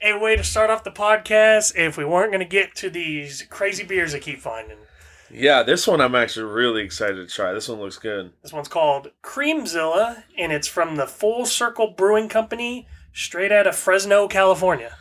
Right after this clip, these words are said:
Speaker 2: Fresno, it's a five percent. It's, it's got a cool label. It's got, like, a little, uh, hon-, honestly, I would almost say, like, Reptar.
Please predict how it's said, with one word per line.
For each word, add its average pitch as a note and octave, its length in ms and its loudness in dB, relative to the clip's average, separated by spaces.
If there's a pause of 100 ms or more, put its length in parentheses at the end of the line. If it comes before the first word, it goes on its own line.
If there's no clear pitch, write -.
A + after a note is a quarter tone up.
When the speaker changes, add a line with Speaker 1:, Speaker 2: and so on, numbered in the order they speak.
(160)
Speaker 2:
Fresno, A#2 500 0
it's A2+ 140 -2
a G#2+ 80 0
five A#2 380 4
percent. B2+ 540 0
It's, A2+ 240 -4 (120)
it's - 300 -6
got D3+ 160 4
a C#3+ 40 -2
cool C#3+ 260 -2
label. C3 240 2
It's G2+ 100 -4
got, C3 160 4
like, A#2+ 120 -2
a A#2 60 -2
little, A#2+ 400 2
uh, G2+ 240 -2 (720)
hon-, D3 200 2
honestly, F#3+ 320 2
I F3 40 4
would C#3+ 80 2
almost D3+ 220 2
say, D3 80 0
like, F2+ 140 0
Reptar. D3 600 -2